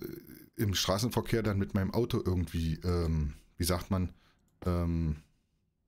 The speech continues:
diskreditieren. Also ich, ich schrei die einfach an, in meinem Auto mit Scheibe zu,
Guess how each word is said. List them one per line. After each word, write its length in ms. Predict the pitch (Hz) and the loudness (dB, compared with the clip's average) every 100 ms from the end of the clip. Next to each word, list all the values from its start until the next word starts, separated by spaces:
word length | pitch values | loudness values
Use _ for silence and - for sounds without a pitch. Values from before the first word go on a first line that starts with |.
| _ | _
diskreditieren. 580 | 107 - 92 80 - 76 | -2 0 0 0 2 2
Also 240 | 113 104 - - - | 2 0 -4 -10 -4
ich, 180 | - - | -2 0
ich 120 | 131 | 0
schrei 200 | - 131 | 2 2
die 140 | 175 143 | 2 0
einfach 260 | 143 120 | 0 2
an, 400 | 113 123 294 233 - - - _ | 2 2 0 -4 -14 -20 -20 _
in 140 | 120 104 | 0 2
meinem 260 | 110 151 | 2 2
Auto 280 | 127 147 175 | 0 2 2
mit 140 | 131 - | 2 2
Scheibe 300 | 123 120 113 | 0 0 0
zu, 340 | - 220 | 0 0